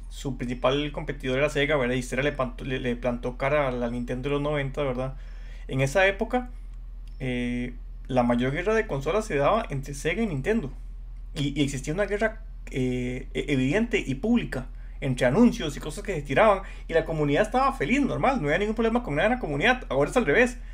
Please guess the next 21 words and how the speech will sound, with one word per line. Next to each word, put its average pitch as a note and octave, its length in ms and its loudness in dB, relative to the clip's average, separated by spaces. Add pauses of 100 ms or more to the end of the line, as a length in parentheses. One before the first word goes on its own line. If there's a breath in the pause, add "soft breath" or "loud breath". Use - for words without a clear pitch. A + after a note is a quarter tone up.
(160 soft breath)
Ahora G3 480 8
el, C#3 380 2
las C#3 140 4
empresas D#3 280 4
nos G#3+ 120 4
venden A3 280 8
la C3 180 0
paz G#3 200 8
y - 20 2
la D#3 120 6
comunidad D3 340 2
está G#3 180 6
vuelta G#3 400 4
loca. F3+ 280 2
O C#3 40 2
sea, D3 120 2
tenemos D3 180 2
millones G#3 380 2
de A#3+ 40 4
jugadores F#3 480 6
que, C#3 280 2